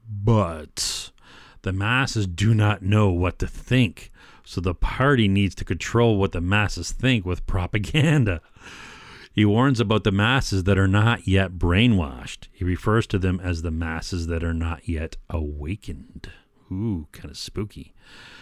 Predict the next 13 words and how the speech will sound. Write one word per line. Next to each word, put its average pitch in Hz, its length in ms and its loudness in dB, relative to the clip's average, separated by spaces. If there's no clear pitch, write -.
Awakened 101 680 0
obviously 95 580 -2
means 78 420 -6
brainwashed. 160 680 -2
Mao 107 340 0
uses 123 500 4
these 95 380 0
interesting 135 500 -2
sentences - 760 -10
that - 140 -4
can 95 120 -4
be 90 160 0
interpreted 87 680 -4